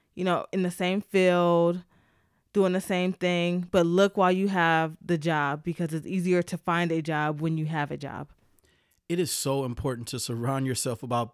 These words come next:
Speaker 2: around people who have an attitude like that. I mean, that is so awesome and it's so profound that, uh, you, you have to be around people that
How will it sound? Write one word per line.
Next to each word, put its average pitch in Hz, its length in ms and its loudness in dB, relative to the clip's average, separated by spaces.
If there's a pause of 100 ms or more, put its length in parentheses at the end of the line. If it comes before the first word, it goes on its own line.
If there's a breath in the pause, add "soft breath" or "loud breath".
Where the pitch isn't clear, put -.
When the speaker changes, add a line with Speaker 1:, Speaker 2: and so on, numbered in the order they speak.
(120)
Speaker 2:
around 131 360 -2
people 120 400 -6 (260 loud breath)
who 147 120 2
have 147 180 4
an 139 120 -2
attitude 127 500 -2
like 113 320 -8
that. 110 260 -6 (280 soft breath)
I 131 100 -4
mean, 135 480 -2 (240)
that 147 260 -2
is 143 140 -4
so 139 480 -2
awesome 127 380 -4
and 117 100 -4
it's - 120 -8
so 131 220 -2
profound 113 640 -6
that, 107 220 -6 (420 soft breath)
uh, 117 280 -14
you, 131 360 -6
you 143 140 -4
have 165 280 -4
to 170 60 -4
be 151 160 0
around 131 340 0
people 127 360 -6
that 113 300 -6